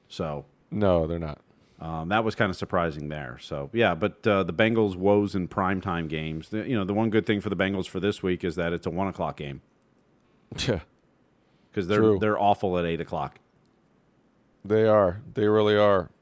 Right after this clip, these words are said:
Speaker 2: You know, they haven't played the Bengals in, in, in, in a minute, so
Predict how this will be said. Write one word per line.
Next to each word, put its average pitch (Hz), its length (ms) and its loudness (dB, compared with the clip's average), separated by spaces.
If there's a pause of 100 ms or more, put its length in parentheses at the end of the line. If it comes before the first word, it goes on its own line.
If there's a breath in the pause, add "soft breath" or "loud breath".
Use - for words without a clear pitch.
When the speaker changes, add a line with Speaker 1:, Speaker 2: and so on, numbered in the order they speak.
(100)
Speaker 2:
You 107 100 -4
know, 98 200 0
they 101 160 0
haven't 120 240 4
played 120 240 2
the 107 80 -2
Bengals 98 400 -2
in, 98 100 -6 (180)
in, 101 220 -6
in, 101 220 -4
in 101 140 -4
a 98 60 -2
minute, 101 380 0
so 98 360 2